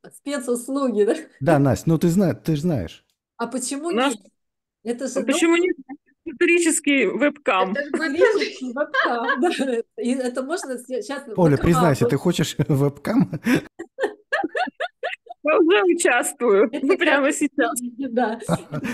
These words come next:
Speaker 2: <laughs> Ну,
Speaker 1: источник
Speaker 2: это, знаешь,
Speaker 1: дополнительного
Speaker 2: это, это
Speaker 1: дохода.
Speaker 2: разогрев, не.
Speaker 1: Разогрев пока, да.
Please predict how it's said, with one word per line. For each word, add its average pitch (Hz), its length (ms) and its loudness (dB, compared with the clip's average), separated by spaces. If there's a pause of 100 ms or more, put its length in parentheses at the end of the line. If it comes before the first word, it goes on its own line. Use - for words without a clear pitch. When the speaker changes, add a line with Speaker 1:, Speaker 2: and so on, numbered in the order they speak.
(180)
Speaker 2:
<laughs> 247 60 -2
Ну, 175 220 4
Speaker 1:
источник 170 260 0
Speaker 2:
это, 170 180 2
знаешь, 277 300 2
Speaker 1:
дополнительного 311 300 0
Speaker 2:
это, - 100 0
это 311 120 2
Speaker 1:
дохода. 294 340 4
Speaker 2:
разогрев, 175 560 2
не. 127 280 -4 (1200)
Speaker 1:
Разогрев 233 720 -2
пока, - 260 -18
да. 202 260 -12